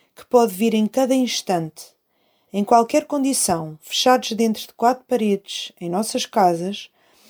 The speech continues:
ou na saída e andando pelo mundo.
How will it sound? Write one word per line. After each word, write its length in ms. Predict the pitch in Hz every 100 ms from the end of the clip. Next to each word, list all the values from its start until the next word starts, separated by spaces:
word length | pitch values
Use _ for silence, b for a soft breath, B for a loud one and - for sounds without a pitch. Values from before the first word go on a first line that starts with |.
| b b -
ou 160 | 233
na 140 | 233 240
saída 760 | - 233 214 220 226 247 247 - _ _ _ _ _ -
e 140 | 214
andando 320 | 214 220 240
pelo 300 | 220 247 233
mundo. 340 | 214 170 160